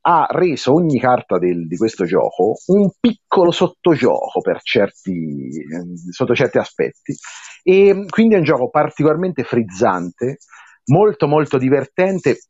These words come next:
però anche mediamente profondo. Ecco, uno per dire che il buon Axaroth, che appunto è uno difficile nei giochi,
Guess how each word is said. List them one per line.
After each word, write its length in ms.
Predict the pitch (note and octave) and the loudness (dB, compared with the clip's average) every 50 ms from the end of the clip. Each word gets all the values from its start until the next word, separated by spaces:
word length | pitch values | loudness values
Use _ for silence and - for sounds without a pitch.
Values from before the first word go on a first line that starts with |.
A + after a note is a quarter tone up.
| _ _ - - _ _ | _ _ -18 -18 _ _
però 220 | _ D3 C#3 D#3 F#3 | _ 0 2 2 2
anche 240 | G3+ E3+ - C3+ | 0 -2 -4 -4
mediamente 600 | A#2 B2 B2 A#2 B2+ B2 C#3 D#3+ D#3+ D3 - C3+ | -4 -4 -2 0 0 0 2 0 0 0 -2 -2
profondo. 840 | A#2+ - B2 A#2 - E3 D#3 A#2+ G2+ F#2 F2+ F#2 A2 B2+ C3+ - - | -2 0 -2 0 2 2 0 0 -2 -8 -10 -4 -4 -4 -4 -4 -8
Ecco, 360 | - F2 E2+ - - - - | -10 -10 -10 -8 -8 -2 0
uno 280 | C3 D#3 E3+ D#3+ D3 C3 | 2 4 4 4 2 0
per 200 | - A2 G#2 F2+ | -2 -2 -4 -4
dire 320 | F#2 A2 C3 B2 A2 G#2 F#2 | -4 -4 -4 -2 -2 -2 -2
che 240 | - A2+ A2+ - - - - - - _ _ | 0 0 0 0 -2 -8 -20 -20 -20 _ _
il 160 | G#2+ A2 G2+ | -4 -4 -2
buon 440 | G2 B2 C3+ C#3 C#3 C3+ C3 B2+ B2 | 0 2 2 2 2 0 -2 -2 -2
Axaroth, 1600 | A#2+ A2+ - _ _ - B2+ A#2+ A2+ - A#2+ - - - - F#2 G2 G2+ F#2+ F#2 G#2 G#2 G#2+ - - - - - A#2+ B2 B2 - | -4 -4 -6 _ _ 0 2 2 2 0 -2 -12 -20 -16 -10 -4 -2 -2 0 2 2 2 2 0 -4 -12 0 2 4 4 4 2
che 240 | _ - - A2 A2 G2+ | _ -6 -2 -2 0 0
appunto 500 | - F2+ G2+ - - G#2+ G#2+ G2 - G#2+ | 0 -2 -4 -2 -4 -4 -4 0 2 2
è 40 | F#2+ | 4
uno 260 | G#2 B2 C3 C3 A#2+ | 6 6 6 4 4
difficile 560 | A2 A#2+ A#2+ - - - D3+ C#3 - C3+ A#2+ | 2 -2 -4 -4 0 2 2 4 4 4 4
nei 160 | A#2 C#3+ D#3 | 4 4 2
giochi, 440 | C3+ B2 A#2+ A#2+ A2 - - C3+ D3+ | 4 4 2 2 2 0 -2 -2 -2